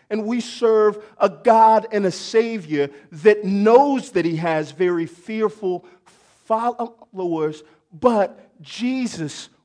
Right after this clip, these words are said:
welcomes fearful followers. If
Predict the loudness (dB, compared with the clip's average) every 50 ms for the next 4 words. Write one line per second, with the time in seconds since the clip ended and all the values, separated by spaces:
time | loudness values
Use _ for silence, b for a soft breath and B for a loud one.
0 | _ -6 -4 -2 -2 0 -2 -4 -6 -8 -8 -8 -8 -8 -12 -14 -18 _ _ _
1 | _ _ _ _ -8 -4 -2 -2 -4 -4 -8 -10 -10 -8 -8 -10 -12 _ _ _
2 | _ _ _ -8 -8 -8 -8 -12 -18 -20 -20 -20 _ _ _ _ _ _ _ _
3 | _ _ _ _ _ _ _ _ _ _ _ _ _ _ _ _ _ _ _ _
4 | _ _ _ _ _ _ _ _ _ _ _ _ _ _ _ _ -6 -2 0 0
5 | 0 -2 -4 -20 -20 -20